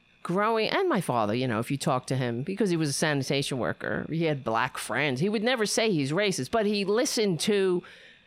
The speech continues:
Rush Limbaugh and repeated that bullshit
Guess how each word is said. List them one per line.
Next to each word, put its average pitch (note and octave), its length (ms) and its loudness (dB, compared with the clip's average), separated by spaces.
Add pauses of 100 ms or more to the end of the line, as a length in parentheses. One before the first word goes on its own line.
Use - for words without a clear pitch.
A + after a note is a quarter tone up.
(420)
Rush D#3+ 380 0
Limbaugh D3+ 760 2 (220)
and E3+ 480 2
repeated F#3+ 840 0
that E3 360 0
bullshit E3+ 720 0